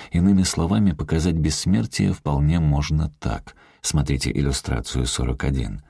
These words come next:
Когда смотришь на эту картину, закрадывается мысль о том, что каждый объект — чья-то собственность.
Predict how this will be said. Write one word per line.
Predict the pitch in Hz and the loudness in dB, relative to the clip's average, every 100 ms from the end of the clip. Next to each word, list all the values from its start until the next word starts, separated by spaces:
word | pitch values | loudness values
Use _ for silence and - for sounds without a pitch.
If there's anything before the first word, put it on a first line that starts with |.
| - - - - | -20 -20 -18 -6
Когда | 82 92 117 | -2 0 0
смотришь | - 113 113 104 | 2 2 2 2
на | 95 98 | 4 4
эту | 98 | 2
картину, | - 80 - 127 113 | -2 -4 -2 0 2
закрадывается | 90 80 98 95 87 85 - 80 | 0 -2 0 0 0 0 0 0
мысль | 87 95 - | 0 0 0
о | 78 | -2
том, | 73 57 | 0 -2
что | 50 73 | -2 -4
каждый | 67 85 76 73 | -2 -2 0 0
объект — | 71 78 101 - - _ - | 0 0 -2 -4 -14 _ -8
чья-то | - 76 76 78 73 - | -2 0 0 0 -2 -2
собственность. | - 76 67 - - - - - | -2 -2 -2 -6 -8 -8 -8 -12